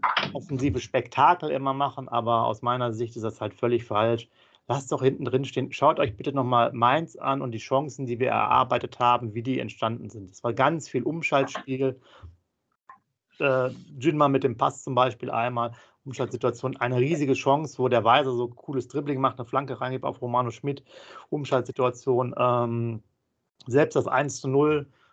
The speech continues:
äh, mit dem Elfmeter dann, Kovnatski, alles sind Umschaltsituationen. Das, da war ein Fluss im Spiel, das war das einzige gute Spiel der letzten vielleicht mehreren Wochen oder Monate. Äh, souverän, man muss ja sagen, Köln, ja, ganz wichtiger Sieg, aber du weißt ja auch,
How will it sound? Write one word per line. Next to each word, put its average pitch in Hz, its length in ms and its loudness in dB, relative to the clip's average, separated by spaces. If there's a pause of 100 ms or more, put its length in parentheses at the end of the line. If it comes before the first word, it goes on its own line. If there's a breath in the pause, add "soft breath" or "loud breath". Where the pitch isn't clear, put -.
(180 soft breath)
äh, 127 100 2
mit 123 160 -2
dem 123 100 -4
Elfmeter 131 460 0
dann, 131 260 2
Kovnatski, 123 480 -4
alles 170 440 8
sind 139 200 -6
Umschaltsituationen. 120 920 0
Das, 110 220 -6 (100)
da 139 220 2
war 151 120 6
ein 135 120 0
Fluss 175 320 -4
im 160 120 -8
Spiel, - 200 -8
das 135 120 -2
war 139 100 4
das 135 100 -8
einzige 135 320 -4
gute 139 240 -10
Spiel 156 260 -4
der 135 120 2
letzten 131 580 -6
vielleicht 123 400 -2
mehreren 127 560 2
Wochen 139 240 0
oder 113 160 0
Monate. 147 540 -4 (500 loud breath)
Äh, 131 100 0
souverän, 131 340 4
man 127 100 2
muss 139 160 -2
ja 131 140 4
sagen, 123 360 2
Köln, 139 320 2
ja, 123 160 2
ganz 123 220 -4
wichtiger 117 360 -4
Sieg, 139 320 -4 (240 soft breath)
aber 123 240 4
du 120 100 0
weißt 127 280 2
ja 113 100 -2
auch, 139 300 2